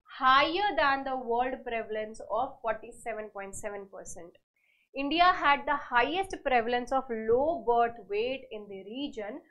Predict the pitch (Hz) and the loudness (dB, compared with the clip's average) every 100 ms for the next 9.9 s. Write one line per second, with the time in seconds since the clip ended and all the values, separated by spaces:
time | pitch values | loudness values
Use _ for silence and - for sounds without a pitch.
0 | _ _ 247 226 240 254 247 208 214 214 | _ _ 4 4 4 -2 -2 -2 -2 0
1 | 214 269 285 220 208 214 208 190 175 180 | 0 0 -2 -2 -4 -6 -10 -8 -6 -6
2 | 190 190 196 294 247 147 - 170 - - | -8 -8 -8 -8 -8 -10 -2 -2 -2 -8
3 | _ _ _ _ _ _ _ _ _ _ | _ _ _ _ _ _ _ _ _ _
4 | _ _ 294 320 370 320 285 320 320 349 | _ _ 2 8 10 10 8 4 -2 0
5 | 311 311 311 294 294 302 233 233 226 233 | 0 -2 0 0 0 -4 -6 -4 -2 2
6 | 294 294 262 277 233 - 220 214 240 240 | 2 0 -6 -10 -10 -2 0 2 2 0
7 | 233 220 214 208 226 233 - 190 190 208 | -4 -8 -6 -6 -10 -16 -10 -8 -8 -10
8 | 202 269 311 - _ _ 202 190 190 185 | -10 -8 -10 -14 _ _ -18 -10 -10 -10
9 | 202 233 - _ _ _ _ - 180 | -10 -12 -16 _ _ _ _ -12 -12